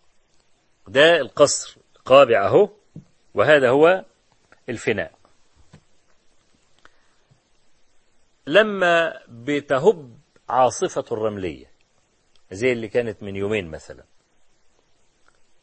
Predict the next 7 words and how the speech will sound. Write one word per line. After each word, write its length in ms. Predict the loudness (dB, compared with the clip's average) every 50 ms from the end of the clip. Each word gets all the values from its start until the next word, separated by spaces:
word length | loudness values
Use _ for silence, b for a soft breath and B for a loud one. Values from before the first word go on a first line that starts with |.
| _ _ _ _ _ _ _ _ _ 2
إيه 120 | 2 2
اللي 120 | 2 0 -4
بيحصل؟ 380 | -6 -6 -6 -8 -10 -10 -10 _ _ _ _ _ _ _ _ _ _ _ _ _ _ _
هذا 340 | -2 2 4 4 4 4 2
الفناء 580 | 0 0 -2 0 2 2 2 2 0 -2 -6 _ _ _ _ _ _ _ _ _ _ _ _ _ _ _ _ _ _
يمتلئ 560 | 0 0 0 0 0 0 0 0 0 -2 -4 -6
بالتراب. 440 | -8 -8 -6 -6 -6 -6 -6 -8